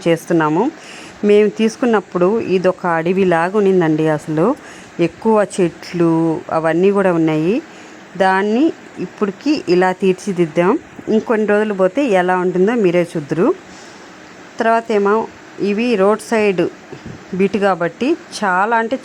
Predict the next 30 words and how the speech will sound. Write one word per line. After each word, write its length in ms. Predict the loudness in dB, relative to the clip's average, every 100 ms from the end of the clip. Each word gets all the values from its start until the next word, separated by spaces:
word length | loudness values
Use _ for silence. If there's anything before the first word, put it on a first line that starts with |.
| -2
చాలా 220 | 0 0
బాగుంటుందండి. 760 | 0 -2 -2 -2 -2 0 -2 -2 -10 -20 -20 -20 -2
చూడండి, 340 | 2 2 2 2
అటు 220 | 0 0
సైడ్ 240 | 0 0 2
రోడ్డు 240 | 2 2
వస్తుంది, 340 | -2 0 -2 0
ఇటు 140 | 0
సైడ్ 280 | 0 0 2
రోడ్డు 200 | 2 2
వస్తుంది, 320 | -2 -2 -2
ఇటు 120 | -2
సైడ్ 280 | 0 0 2
కూడా 280 | 0 0 0
రోడ్డు 260 | 0 0
వస్తుంది. 540 | -2 -2 -6 -2 -2 -4 -8 -20 -20 -20 -10 -4
ఈ 120 | -2
ఫ్లాట్ 420 | -2 -2 -2 -2
అంటే 240 | -4 -2
నాకు 380 | -2 -2 -2 -6
ఫస్ట్ 240 | -6 -4 0
నుంచి 240 | 0 0
కూడా 260 | 0 0 -2 -2
చూడంగానే 520 | -2 0 0 0 -2 -8 -8
చాలా 280 | -2 -2 0
అసలు 760 | -2 -2 -4 -2 0 0 -2 -4 -10 -20 -20 -20 -10
భలే 340 | -4 0 0
నచ్చేసింది. 760 | 0 0 0 -2 0 2 2 0 -4 -18 -20 -20 -20 -20 -8 -2
తర్వాత 340 | 0 0 0
ఒక, 340 | -2 0 -2